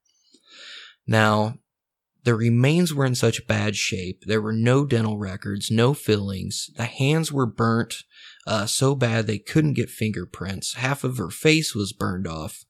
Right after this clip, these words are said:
So, like, there was no positive I D that could ever be made. And Susan became classified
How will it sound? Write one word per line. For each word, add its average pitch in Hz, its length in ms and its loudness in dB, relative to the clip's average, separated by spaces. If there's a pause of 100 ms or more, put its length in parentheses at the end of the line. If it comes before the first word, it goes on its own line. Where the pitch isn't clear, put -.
(320)
So, 120 260 2
like, 117 260 -2
there 131 140 4
was 127 200 0
no 117 240 4
positive 107 600 -4
I 98 160 -4
D 101 280 -4
that 92 200 -8
could 110 140 -6
ever 98 240 -6
be 92 200 -8
made. 101 460 0 (440)
And 117 200 0
Susan 143 580 0
became 131 380 0
classified 101 1000 -6